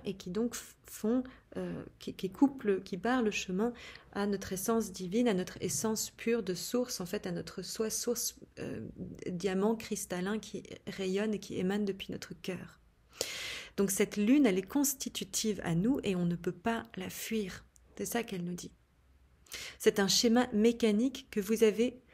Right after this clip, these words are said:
octroyé, qui vous a été octroyé pour pouvoir vous défaire plus facilement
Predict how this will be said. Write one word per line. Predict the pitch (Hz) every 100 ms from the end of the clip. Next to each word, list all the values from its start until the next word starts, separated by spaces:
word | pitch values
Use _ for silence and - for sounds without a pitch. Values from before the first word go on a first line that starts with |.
| - _ _ -
octroyé, | 262 - - 220 202
qui | - 202
vous | 214
a |
été | 247 226 226 -
octroyé | 240 - - 196 185 247 302 - - - -
pour | 226
pouvoir | - 214 247 254
vous | 208
défaire | 170 208 - 240 233
plus | -
facilement | 254 240 220 214 190 214 262